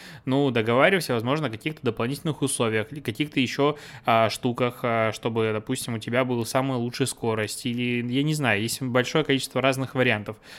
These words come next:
Почему YouTube должен за это платить, или какие-то другие сервисы? Ну, мне не сильно понятно. То есть, как будто бы хочется с двух сторон взять бабла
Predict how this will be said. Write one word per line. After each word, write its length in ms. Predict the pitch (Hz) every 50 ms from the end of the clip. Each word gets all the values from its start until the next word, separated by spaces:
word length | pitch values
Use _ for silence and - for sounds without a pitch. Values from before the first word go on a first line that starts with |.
| - -
Почему 720 | - 120 - - - 127 135 151 160 156 143 127 117 113 113
YouTube 380 | 127 117 120 120 123 151 143 131
должен 280 | 127 127 127 117 117
за 100 | 110 120
это 140 | 120 117 113
платить, 500 | 107 - 113 107 - 160 196 240 208 -
или 160 | 127 113 113
какие-то 300 | 110 107 - 123 113 -
другие 340 | - 127 127 123 131 127 113
сервисы? 520 | 104 - - 123 110 107 107 - - 123 - - - - - - - -
Ну, 220 | 123 127 139 147
мне 320 | 135 123 117 117 120 127 143
не 260 | 151 147 143 147 147
сильно 300 | - - 131 113 110 101
понятно. 420 | - 110 104 101 98 - - 107
То 80 | - 113
есть, 140 | 113 107 -
как 200 | 123 117 113 123
будто 220 | 143 147 - 127
бы 260 | 120 120 120 117 113
хочется 440 | 110 - 139 131 - - - - 120
с 60 | 113
двух 300 | 120 127 139 147 143 -
сторон 440 | - - - 123 120 127 135 127 120
взять 280 | 113 110 123 120 110 110
бабла 440 | 120 120 113 120 127 156 202 226